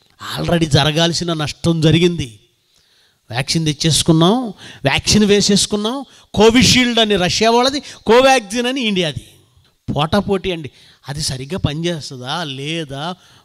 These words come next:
ఒక మనిషికి ఏమైనా సైడ్ ఎఫెక్ట్స్ వస్తాయా లేదా, ఇవన్నీ ఆలోచించి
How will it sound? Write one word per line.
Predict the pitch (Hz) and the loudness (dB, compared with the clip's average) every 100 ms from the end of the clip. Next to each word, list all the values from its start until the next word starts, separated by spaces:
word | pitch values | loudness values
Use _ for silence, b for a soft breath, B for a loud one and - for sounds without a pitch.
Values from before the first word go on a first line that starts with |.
| - | -16
ఒక | 127 | -6
మనిషికి | 139 165 - 185 | -2 -2 2 2
ఏమైనా | 160 | 2
సైడ్ | 139 143 | 0 -2
ఎఫెక్ట్స్ | 175 170 165 - | -2 -2 -4 -4
వస్తాయా | 147 - 160 127 127 165 | -8 -6 -8 -4 -2 -2
లేదా, | 143 147 170 160 156 B B B | -4 -2 -2 -4 -8 B B B
ఇవన్నీ | 185 208 214 240 294 302 | 2 6 4 4 4 6
ఆలోచించి | 240 247 285 285 285 277 285 | 6 8 6 4 0 -2 -6